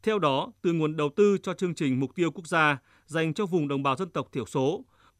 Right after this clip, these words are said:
một nhà lớp học hai tầng với sáu phòng học, nhà ở với mười sáu phòng và bếp ăn một chiều đang gấp rút được hoàn thiện, sẽ đáp ứng nhu cầu ở bán trú của gần một trăm hai mươi học sinh.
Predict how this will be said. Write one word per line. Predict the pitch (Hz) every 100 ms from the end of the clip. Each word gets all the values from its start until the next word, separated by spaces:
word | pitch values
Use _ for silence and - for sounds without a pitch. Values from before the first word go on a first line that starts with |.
| -
một | 175 170
nhà | 170 165
lớp | 247
học | 202 170
hai | - 196
tầng | - 160 143 127
với | 147 156
sáu | - 151
phòng | 208 147
học, | 151 135 - _ _
nhà | 160 165
ở | 160 131
với | 113 143
mười | 208 208 143
sáu | - 151
phòng | - 175 135 117
và | 135
bếp | 151 202
ăn | 185 160
một | 143
chiều | - 156 135 -
đang | - 147 131
gấp | -
rút | 208 254
được | 156 139
hoàn | 127
thiện, | 131 151 - _ _ _
sẽ | - 190
đáp | 240
ứng | - 165 185
nhu | 220
cầu | - 151 131
ở | 135 120
bán | 127 143
trú | - 147 214 -
của | 143
gần | 120 135
một | 123 123 -
trăm | 165 143
hai | - 165
mươi | 147
học | 123
sinh. | - 143